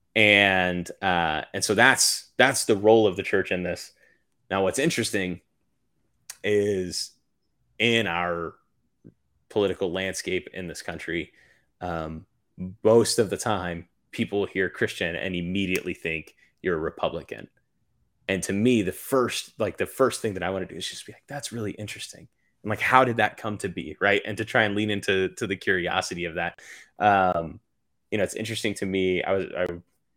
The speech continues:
have some videos on TikTok, um, and I had a cou-, I had one that, one of my more popular ones, um, I said, "God is not Republican."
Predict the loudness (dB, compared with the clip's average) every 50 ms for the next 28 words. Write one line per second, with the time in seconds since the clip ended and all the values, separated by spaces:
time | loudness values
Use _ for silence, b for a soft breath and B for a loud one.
0 | _ _ _ _ -4 -4 -4 -4 -4 -8 -6 -4 -2 -2 -2 -2 -2 -2 -2 -4
1 | -4 -4 -6 -6 -8 -8 -10 -10 -10 -10 -8 -6 -6 -6 -6 -10 _ _ b b
2 | b b b b -4 -2 0 2 2 0 0 -2 -4 -6 -6 -8 -6 -4 -4 -4
3 | -4 -4 -6 -6 -4 -2 -2 -2 0 0 0 -2 -2 -2 -4 -6 -6 -4 -2 -2
4 | -2 -2 -2 -2 -2 -2 0 0 -2 -2 0 2 2 2 2 2 2 2 2 0
5 | 0 -2 -4 -6 -8 -10 -14 B B B B B B B _ -4 -2 0 0 0
6 | -2 -4 -6 -10 -14 _ _ _ _ _ _ _ _ _ _ _ -6 -4 -4 -2
7 | -2 0 0 0 2 0 0 -2 -4 -8 -14 _ _ _ _ _ _ _ -10 -4
8 | -4 -2 -2 -2 -6 -6 -8 -8 -10 -10 -10 -12 -14 -10 -8 -8 -6 -6 -6 -8
9 | -10 -12 -20 -18 -20